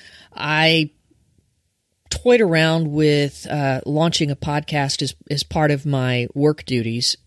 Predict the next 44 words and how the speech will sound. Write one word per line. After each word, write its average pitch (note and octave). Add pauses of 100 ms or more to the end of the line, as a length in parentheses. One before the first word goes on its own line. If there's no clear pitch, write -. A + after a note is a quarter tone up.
and C3
it - (140)
just -
never C#3+
came B2+
about. A2+ (100)
And C3+
then D3 (180)
I B2+
lost A2
my B2
job. F3+ (920)
Um, C3+ (380)
so C#3+ (180)
I B2+ (240)
sold D#3
my C3
house G3+
that F3
I'd E3
lived D#3+
in D#3+
for D3+
twenty D#3
years. D3
I -
moved C#3
in B2+
with A2+
my G#2+
mom. E3 (320)
I -
started C#3
a B2+
communications C#3
consulting D#3
business. D3
I'd A#2+
done B2
that B2
for A#2+
about A2+
a A2+
year. D#3